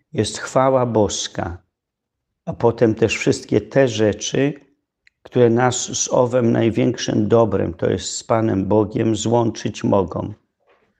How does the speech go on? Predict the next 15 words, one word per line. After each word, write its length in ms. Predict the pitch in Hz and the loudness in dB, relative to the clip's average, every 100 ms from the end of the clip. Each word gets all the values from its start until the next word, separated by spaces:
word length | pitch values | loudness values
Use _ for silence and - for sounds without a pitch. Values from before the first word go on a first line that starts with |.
| _ _ - | _ _ -4
Jako 300 | 107 - 113 | -4 0 -4
to 220 | - 110 | 0 -2
wiara, 680 | 87 104 101 104 110 123 156 - _ _ _ _ _ _ | 0 0 0 0 0 -2 -4 -10 _ _ _ _ _ _
bojaźń 640 | 98 101 110 104 107 - 107 | 0 4 4 4 0 0 -2
Boża 680 | 92 110 107 104 120 131 139 _ _ _ _ _ - | 2 2 2 0 -2 -2 -4 _ _ _ _ _ -4
i 120 | 110 | 0
miłość, 840 | 107 117 110 117 131 - - - _ _ _ _ _ _ _ _ | 2 2 4 4 2 -4 -18 -20 _ _ _ _ _ _ _ _
o 100 | - | -12
których 440 | - - 113 107 - | -12 -2 0 0 0
szerzej 460 | - 139 113 120 | 2 2 4 0
powiemy 640 | 113 113 95 113 113 113 107 | 2 -2 2 2 2 2 -2
w 100 | 92 | -2
wykładaniu 720 | 123 - 107 98 95 95 95 | -4 0 0 0 0 0 -2
części 560 | 95 98 85 - 110 | -4 -8 -8 -10 -12
pacierza. 680 | - 87 - - 82 - - | -10 -12 -12 -12 -12 -12 -16